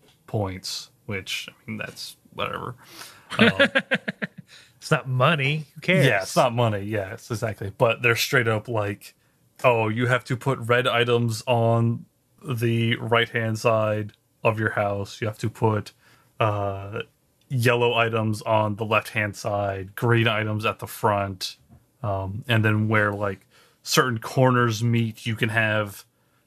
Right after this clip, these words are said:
Speaker 1: like, yellow-green or green-red items.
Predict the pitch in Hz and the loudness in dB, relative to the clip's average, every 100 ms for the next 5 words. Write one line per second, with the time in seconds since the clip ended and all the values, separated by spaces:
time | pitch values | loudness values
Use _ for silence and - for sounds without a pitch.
0 | - 104 - 120 117 117 113 107 113 107 | -4 -4 -4 0 2 4 2 0 0 2
1 | 107 107 107 110 117 107 104 104 113 - | 0 0 0 -2 -2 -2 -4 -6 -8 -14
2 | 123 110 123 110 104 107 104 101 98 98 | -10 0 2 2 0 0 0 0 -6 -10
3 | _ _ - 117 104 98 95 95 95 - | _ _ -2 -2 -2 -6 -10 -10 -14 -18